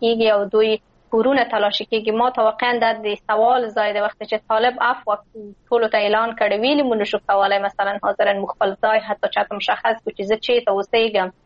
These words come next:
یا یې ما کور چېرته دی، یا یې ما فامیل چېرته دی. ډېری د ما دوستانو سره چې زه په تماس کې یم، آه، دوی حتی د دغه نه ډارېږي چې د دفتر نه زنګ وترسي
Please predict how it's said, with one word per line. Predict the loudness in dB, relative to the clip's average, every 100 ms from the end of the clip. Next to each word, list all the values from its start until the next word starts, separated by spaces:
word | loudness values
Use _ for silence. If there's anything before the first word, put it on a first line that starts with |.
| _ 0
یا | 2
یې | 4
ما | 2
کور | 0 2 2
چېرته | 0 -2 0
دی، | 2
یا | 2
یې | 2
ما | 0 0
فامیل | -2 0 -2
چېرته | 0 -2 0 0 0
دی. | -2 -4 _ _ -2
ډېری | 2 2 2
د | 0
ما | 0
دوستانو | 0 -2 -2 0 0
سره | 0
چې | 0 0
زه | 0 -2
په | -2
تماس | 0 0 -2 -2
کې | 0
یم، | 2 0 -2
آه، | -2 -2 2 2 2
دوی | 2 2
حتی | 2 0 0
د | 2
دغه | 2
نه | 2 2
ډارېږي | 2 2 0 0 -2
چې | 0 2 0 -4 _ _ -2
د | 0 0
دفتر | 0 -2 0
نه | 0
زنګ | 0 0
وترسي | 0 0 -2 -2